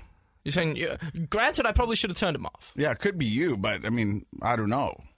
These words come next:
Speaker 1: Lit-, literally, I, I wish, I wish I had taken a photo. And maybe I will when I get home.
Speaker 2: And so I think right now, I mean, it's almost Halloween. I think a lot of people are turning their water off for the year. I think you're probably pretty good.
Speaker 1: Yeah.
Speaker 2: I mean, I've seen your yard. You've
Speaker 1: Not
Speaker 2: got
Speaker 1: good.
Speaker 2: The, you know, you know, you got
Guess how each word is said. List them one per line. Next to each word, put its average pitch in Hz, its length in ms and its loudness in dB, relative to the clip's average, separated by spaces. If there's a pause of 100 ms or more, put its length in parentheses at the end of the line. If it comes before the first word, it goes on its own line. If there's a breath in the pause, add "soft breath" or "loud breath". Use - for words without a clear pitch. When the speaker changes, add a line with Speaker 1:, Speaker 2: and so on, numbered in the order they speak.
(520)
Speaker 1:
Lit-, 285 240 2
literally, 247 540 0
I, 170 340 2
I 190 40 0
wish, 208 260 0
I 160 100 2
wish 220 180 0
I 226 60 2
had 208 160 0
taken 143 240 -2
a - 20 -6
photo. - 240 -2
And 226 140 0
maybe 247 180 0
I 226 60 0
will 190 140 0
when 175 120 0
I 160 80 2
get 135 160 2
home. 110 340 -4 (300 loud breath)
Speaker 2:
And 180 200 2
so 226 120 2
I 226 140 4
think 220 240 0
right 151 160 2
now, 151 340 2
I 139 40 2
mean, 139 200 2
it's 131 220 0
almost 131 380 2
Halloween. 135 640 2
I 110 80 2
think 117 200 -2
a 110 60 0
lot 120 260 2
of 113 120 -4
people 127 340 0
are 98 100 0
turning 127 300 0
their 104 140 0
water 110 360 2
off 135 220 2
for 101 140 -2
the 87 100 -2
year. 85 180 -2
I 87 80 0
think 175 280 -2
you're 113 80 0
probably 143 440 0
pretty 87 280 -2
good. 110 500 -4
Speaker 1:
Yeah. 139 320 -2 (100)
Speaker 2:
I - 60 2
mean, 165 140 2
I've 175 100 2
seen 185 380 2
your 131 160 2
yard. 120 600 2
You've 156 140 2
Speaker 1:
Not 165 80 4
Speaker 2:
got 156 120 2
Speaker 1:
good. 151 200 2
Speaker 2:
The, 101 80 2
you 135 80 0
know, 123 80 -2
you 131 120 -2
know, 120 100 2
you 123 140 0
got 123 120 0